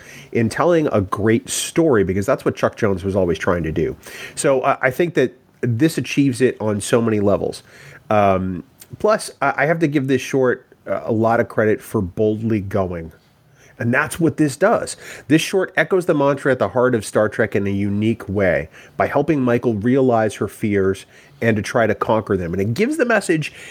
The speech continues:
to a new generation in a format that's friendly. It's not just, "I have to watch these talking people in space."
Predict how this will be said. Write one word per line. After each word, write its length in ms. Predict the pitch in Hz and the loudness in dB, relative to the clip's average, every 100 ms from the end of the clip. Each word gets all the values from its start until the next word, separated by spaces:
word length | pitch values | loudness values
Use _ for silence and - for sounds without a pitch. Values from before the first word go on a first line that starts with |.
| - - | -20 -8
to 180 | - 160 | 0 2
a 80 | 135 | 2
new 220 | 135 156 | 2 0
generation 680 | 135 143 131 131 135 131 117 | 2 2 2 2 0 -2 -2
in 140 | 113 | -4
a 60 | 110 | -8
format 580 | - 131 123 113 110 - | -4 0 2 0 0 -2
that's 220 | 104 - | -4 -6
friendly. 680 | - - 120 104 92 67 - - - - | -14 -2 0 0 -2 -6 -12 -20 -20 -6
It's 180 | - 127 | -2 0
not 220 | 143 165 | 0 0
just, 180 | 165 156 | 0 -2
"I 80 | 131 | -2
have 180 | 131 127 | -2 -2
to 100 | 127 | 0
watch 260 | 120 117 | 0 -2
these 220 | - 110 - | -2 -2 0
talking 400 | 107 101 107 92 | -2 0 -4 -2
people 340 | 113 98 98 | -2 -2 -4
in 120 | 92 | -4
space." 540 | - - 131 80 - | -4 0 2 0 -6